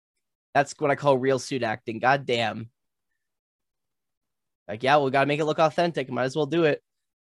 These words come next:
<laughs> Little do you know, he falls, breaks the suit. That's it. No film. Game over, guys. Can't afford it.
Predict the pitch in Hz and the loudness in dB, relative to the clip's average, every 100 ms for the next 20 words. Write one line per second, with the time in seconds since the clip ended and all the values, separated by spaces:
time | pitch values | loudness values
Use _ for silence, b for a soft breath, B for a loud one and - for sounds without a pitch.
0 | _ _ _ _ 127 120 - - 139 147 | _ _ _ _ -14 -12 -12 -2 2 2
1 | 151 143 135 131 - 131 131 123 135 123 | 2 4 4 2 0 2 2 0 -2 -2
2 | - 120 147 139 135 123 135 - 135 - | -6 -6 -4 0 0 0 -2 -2 -2 2
3 | 127 123 123 - 135 135 123 120 120 117 | 0 0 -4 -2 0 2 0 -2 -2 -4
4 | 131 127 123 127 | -6 -2 -2 -2